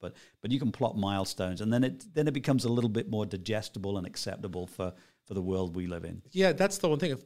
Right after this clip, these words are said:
Speaker 2: when you get to man-, that's when I would break down, 'cause I know you're probably, um, faced these challenges or these questions from your clients is, "What's my R O I? Everything's about R O I. Like, what's my
Speaker 1: All of it.
Speaker 2: return on my investment, right?"
Speaker 1: All
Speaker 2: Like,
Speaker 1: R O I.
Speaker 2: but sometimes you can't measure it,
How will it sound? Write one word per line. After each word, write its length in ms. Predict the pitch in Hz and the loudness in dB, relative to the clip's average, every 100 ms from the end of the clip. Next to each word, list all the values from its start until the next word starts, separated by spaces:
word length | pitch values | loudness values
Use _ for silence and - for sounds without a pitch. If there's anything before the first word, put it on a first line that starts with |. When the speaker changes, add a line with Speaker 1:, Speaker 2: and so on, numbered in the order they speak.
| - | -6
Speaker 2:
when 120 | 147 | -4
you 60 | 156 | 0
get 220 | 202 202 | -2 -2
to 140 | - | -4
man-, 300 | 120 117 131 113 | -2 -2 -4 0
that's 280 | 151 156 208 | 0 2 0
when 100 | 185 | 0
I 60 | |
would 180 | 113 107 | 0 0
break 240 | 113 110 | -4 -6
down, 180 | - 117 | -4 -4
'cause 120 | 104 | -2
I 40 | 107 | -2
know 60 | |
you're 160 | 117 113 | -2 -4
probably, 560 | - 120 104 98 92 85 - - | -2 -2 0 -2 -8 -8 -14 -16
um, 360 | 104 90 85 85 _ _ _ | -12 -10 -12 -16 _ _ _
faced 280 | 127 113 - | -2 -2 -4
these 160 | 104 | -8
challenges 460 | - 117 104 101 98 | -6 -4 -4 -4 -6
or 40 | |
these 140 | 95 92 | -6 -6
questions 480 | - 110 - 101 | -4 -4 -4 -8
from 320 | - - 95 92 | -10 -10 -8 -6
your 160 | 87 | -8
clients 580 | 87 - 123 139 95 - | -8 -4 -2 -2 -4 -8
is, 200 | 95 90 - - - _ _ | -10 -12 -16 -20 -20 _ _
"What's 280 | _ 156 190 | _ -4 0
my 160 | 180 151 | 2 2
R 240 | 120 110 | 2 0
O 40 | 101 | 2
I? 20 | |
Everything's 300 | 147 190 175 | 2 4 2
about 180 | 123 117 | 2 2
R 200 | 110 107 | 2 0
O 60 | 101 | -2
I. 80 | 101 | -4
Like, 160 | 110 | -2
what's 200 | 139 135 - | -2 -4 0
my 160 | 135 | 4
Speaker 1:
All 40 | 123 | 4
of 40 | |
it. 40 | 90 | 4
Speaker 2:
return 160 | 131 | -2
on 60 | 117 | -2
my 120 | 104 | -4
investment, 440 | 98 92 - 95 | -4 -8 -10 -10
right?" 180 | - 107 | -6 0
Speaker 1:
All 60 | 127 | 2
Speaker 2:
Like, 100 | 110 | 2
Speaker 1:
R 40 | 90 | 2
O 40 | |
I. 160 | 80 80 - - | -4 -8 -14 -8
Speaker 2:
but 120 | 139 | -4
sometimes 640 | - 208 214 208 202 131 | 0 0 2 2 2 0
you 80 | 131 | -4
can't 340 | - 180 190 | 0 2 2
measure 440 | 120 117 139 135 92 | 2 4 4 4 -2
it, 120 | - | -6